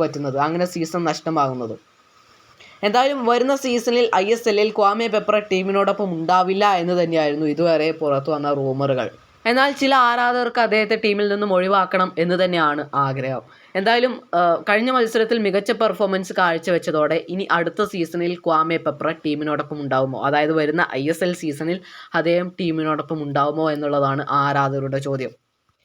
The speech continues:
എന്തായാലും ഇതുമായി ബന്ധപ്പെടുത്തിക്കൊണ്ട് ഇപ്പോൾ ഏറ്റവും ഒടുവിലായി പുറത്തു വന്ന റിപ്പോർട്ട് പ്രകാരം ക്വാമെ പെപ്രയുടെ ഡ്യൂറൻ കപ്പിലെ പെർഫോമൻസ് അനുസരിച്ചിരിക്കും അദ്ദേഹത്തിൻ്റെ ഭാവി എന്നാണ് മനസ്സിലാക്കാനായിട്ട്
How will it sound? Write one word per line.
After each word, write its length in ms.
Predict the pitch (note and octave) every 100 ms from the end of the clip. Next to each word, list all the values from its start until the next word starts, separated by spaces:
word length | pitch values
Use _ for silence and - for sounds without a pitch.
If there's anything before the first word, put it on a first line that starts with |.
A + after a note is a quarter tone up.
| -
എന്തായാലും 460 | G3+ B3 B3+ C4 A#3+
ഇതുമായി 320 | G#3+ B3+ C4
ബന്ധപ്പെടുത്തിക്കൊണ്ട് 720 | A#3 A3+ A3+ G#3 G3+ G3+ F#3
ഇപ്പോൾ 240 | F#3 G3 -
ഏറ്റവും 420 | - E3+ A#3 A3
ഒടുവിലായി 440 | G3 F#3 F3 E3 E3
പുറത്തു 300 | E3 D3+ E3
വന്ന 160 | D#3+ D#3
റിപ്പോർട്ട് 340 | D3 D3+ D3+
പ്രകാരം 420 | D3+ C#3+ C#3 C#3+ D3
ക്വാമെ 320 | E3+ E3+ G3+ G3
പെപ്രയുടെ 600 | F#3+ - E3 D3+ C#3+ D3+ - - _ _
ഡ്യൂറൻ 340 | E3 F#3 G#3+ A3+
കപ്പിലെ 300 | A3 G#3 G#3
പെർഫോമൻസ് 680 | G3+ F#3 E3+ G#3 G3+ G3+ F#3+
അനുസരിച്ചിരിക്കും 760 | F3 E3 F3+ E3+ E3+ D3+ C#3 D#3
അദ്ദേഹത്തിൻ്റെ 420 | D3+ D#3 D3+ D#3
ഭാവി 340 | D3+ D3 D3+ D#3
എന്നാണ് 260 | D3 C#3+
മനസ്സിലാക്കാനായിട്ട് 720 | C#3+ C3+ D3+ C#3+ C#3+ C#3 C3+